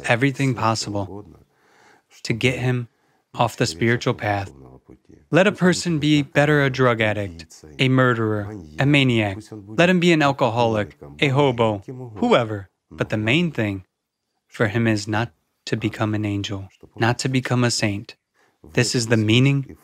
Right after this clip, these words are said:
and the main function of consciousness of any of us. Just face the truth. From the position of consciousness, do you actually believe in God? You have a lot of doubts. You have a lot of doubts about yourselves, about the structure of this world,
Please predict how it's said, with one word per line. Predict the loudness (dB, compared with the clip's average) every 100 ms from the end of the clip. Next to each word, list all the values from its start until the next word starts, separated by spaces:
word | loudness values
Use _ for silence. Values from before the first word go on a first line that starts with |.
| -4
and | -2
the | 2
main | 4 4
function | 2 2 0 0 -2
of | -4 0
consciousness | 0 0 -4 -4 -4 -6 -10 _ _ _ _ -2
of | 2 4
any | 2 2
of | 0 -2
us. | -4 -6 -10 _ _ _ _ _ _ -4
Just | 0 0
face | 2 0 0
the | -4
truth. | -2 -2 -2 -6 -20 -20 _ _ _ _ _ _ _
From | 2 2
the | 2
position | 0 2 2 2
of | -2 -2
consciousness, | -2 0 -2 -4 -4 -6
do | -8 -10 -2
you | 0
actually | 2 0 0 -2
believe | 0 2 2
in | 2
God? | 0 0 -2 -8 _ _ _ _ _
You | 0 2
have | 4 2
a |
lot | 4 4 2
of | 0
doubts. | -4 -4 -8 -14 -16 _ _
You | 0 2
have | 2 2
a | -2
lot | 2 2 2
of | 0
doubts | 0 0 -2
about | -2 -2 -2
yourselves, | -4 0 0 0 -2 -8 -12 -16 -10
about | -2 0 0
the | -2
structure | -4 -2 -2 -2 -2 -2
of | -2
this | -6 -4
world, | -2 -2 -2